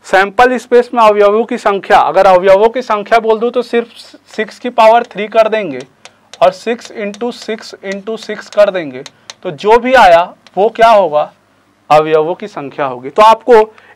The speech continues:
एक coin में ध्यान देना है, दो coin में ध्यान देना है, एस में, सिर्फ एस में, तीन coin के एस में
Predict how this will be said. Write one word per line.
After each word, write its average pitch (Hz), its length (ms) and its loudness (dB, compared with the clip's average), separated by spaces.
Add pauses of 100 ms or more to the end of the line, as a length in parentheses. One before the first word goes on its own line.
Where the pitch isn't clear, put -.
एक 254 280 4
coin 262 300 2
में 262 120 -2
ध्यान 226 320 0
देना 233 240 4
है, 151 220 -6 (360)
दो 208 180 6
coin 240 320 0
में 240 160 -2
ध्यान 220 320 0
देना 220 220 0
है, 214 120 -10 (100)
एस 240 260 0
में, 214 120 -4
सिर्फ 240 340 -2
एस 214 280 2
में, 151 160 -6
तीन 214 300 -6
coin 233 320 0
के 247 120 -2
एस 226 320 0
में 190 160 -6